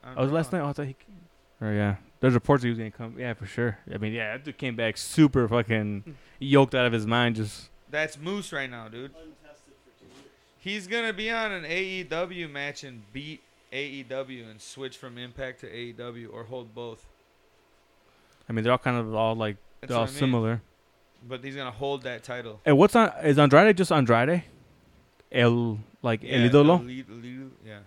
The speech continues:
Speaker 2: El Idolo?
Speaker 1: Say that.
Speaker 2: They call it El Idolo?
Speaker 1: Tongue
Speaker 2: Andrade? The, the, yeah, it's like the idol. I think that's, that's coming up next month, too.
Speaker 1: Who?
Speaker 2: That Triple Mania match, him and Kenny.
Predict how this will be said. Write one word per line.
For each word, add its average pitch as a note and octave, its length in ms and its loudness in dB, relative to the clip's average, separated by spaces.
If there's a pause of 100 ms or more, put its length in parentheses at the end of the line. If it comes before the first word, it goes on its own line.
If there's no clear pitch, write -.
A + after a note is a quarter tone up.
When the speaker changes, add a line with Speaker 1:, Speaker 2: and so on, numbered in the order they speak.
Speaker 2:
El A2+ 140 -2
Idolo? B2 360 0
Speaker 1:
Say A#2+ 80 -20
that. A2+ 140 -20
Speaker 2:
They - 80 -4
call B2 200 -6
it - 80 -12
El B2 120 -6
Idolo? C#3 480 -10
Speaker 1:
Tongue A#2+ 80 -20
Speaker 2:
Andrade? B2 460 -2 (1000)
The, A#2 140 -4
the, G#2+ 120 -4
yeah, G2+ 280 0
it's G#2+ 180 -2
like G#2+ 180 -2
the G#2+ 100 -2
idol. A2 320 -2 (2500)
I D3 80 6
think F3 160 8
that's, - 300 6 (340)
that's C#3 240 0
coming C3+ 200 4
up A#2 160 0
next - 540 -4
month, A#2 460 0
too. C#3+ 300 2 (420)
Speaker 1:
Who? C#3 80 -14
Speaker 2:
That A2 180 0
Triple B2+ 240 0
Mania C3 480 0
match, D3 440 -6 (120)
him B2+ 100 0
and B2 120 0
Kenny. C#3 280 -2